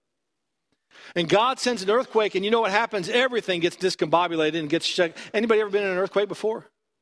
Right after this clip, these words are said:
My family has. I've jumped on a bed in a hotel before. Kind of felt the same thing. But it's, and they began to fight against each other. So meanwhile, Saul's men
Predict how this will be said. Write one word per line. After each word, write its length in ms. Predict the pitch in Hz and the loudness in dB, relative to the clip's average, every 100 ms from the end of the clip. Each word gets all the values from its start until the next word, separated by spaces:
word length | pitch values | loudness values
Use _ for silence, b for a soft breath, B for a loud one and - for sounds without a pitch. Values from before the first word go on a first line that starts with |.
| _ _ _ _ _ _ _ _ _ _ _ _ _ _ | _ _ _ _ _ _ _ _ _ _ _ _ _ _
My 100 | - | -4
family 360 | 190 202 233 208 | 0 2 0 0
has. 260 | 156 147 151 | 0 0 0
I've 100 | 139 | -2
jumped 240 | 190 185 | -2 0
on 100 | 165 | -4
a 40 | |
bed 200 | 143 165 | 0 0
in 100 | 165 | 0
a 180 | 143 135 - _ _ _ _ _ _ _ _ _ _ | -2 -4 -8 _ _ _ _ _ _ _ _ _ _
hotel 420 | 180 180 196 214 | -2 0 0 0
before. 360 | 175 - 120 135 _ B B B B | -2 -4 -8 -8 _ B B B B
Kind 140 | - 160 | -2 -2
of 60 | |
felt 260 | 135 180 160 | 0 0 0
the 60 | 147 | -2
same 280 | 185 175 | -2 -2
thing. 320 | 160 180 160 127 b b b b _ | 0 -2 -2 -6 b b b b _
But 140 | - 185 | 0 0
it's, 200 | 180 - - _ _ - - - _ _ _ _ _ _ _ _ _ - | 0 -8 -16 _ _ -20 -20 -20 _ _ _ _ _ _ _ _ _ -8
and 100 | 202 | -2
they 60 | 208 | 0
began 280 | 196 226 214 | 0 -2 -2
to 60 | |
fight 340 | - 214 240 226 | -2 0 0 0
against 340 | 202 220 - | -4 -4 -4
each 160 | 214 220 | -4 0
other. 280 | 226 208 143 _ _ _ _ b b b | -2 -2 -12 _ _ _ _ b b b
So 160 | - 202 | -2 0
meanwhile, 520 | 226 302 240 190 180 | 2 2 2 2 0
Saul's 640 | - 240 285 330 302 180 | -2 2 4 4 0 -2
men 520 | 185 165 131 147 202 | -2 0 0 -4 -10